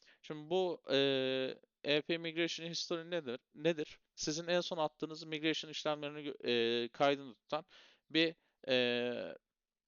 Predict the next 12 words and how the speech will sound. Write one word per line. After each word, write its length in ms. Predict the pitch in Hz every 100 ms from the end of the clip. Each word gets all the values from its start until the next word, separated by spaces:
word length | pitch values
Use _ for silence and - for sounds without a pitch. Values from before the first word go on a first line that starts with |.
| _ _ _ _ _ _
tablo 300 | - 151 139
olarak 360 | 113 110 147 - _ _ -
düşünebilirsiniz. 880 | 131 151 147 135 131 - - - - _ _ _ _ _ -
Bu 80 |
tabloda 540 | - 190 147 123 165 180 _
en 200 | 156 180
son 240 | 180 - 143
olan 300 | 107 110 -
login 420 | 127 143 151 156
denemeyi 460 | 143 147 143 110 139
silmeniz 540 | - - 139 135 135 123
gerekiyor. 460 | 107 95 - 131